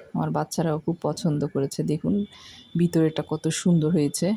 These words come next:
লেয়ার লেয়ার ক্রিসপি একদম, আর ভিতর সাইডটা একদম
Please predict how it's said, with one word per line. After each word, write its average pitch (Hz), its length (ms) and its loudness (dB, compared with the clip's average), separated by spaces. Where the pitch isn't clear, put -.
লেয়ার 156 320 2
লেয়ার 151 300 0
ক্রিসপি 156 600 -2
একদম, 156 380 0
আর 151 160 -2
ভিতর 165 280 2
সাইডটা 156 360 -2
একদম 156 280 0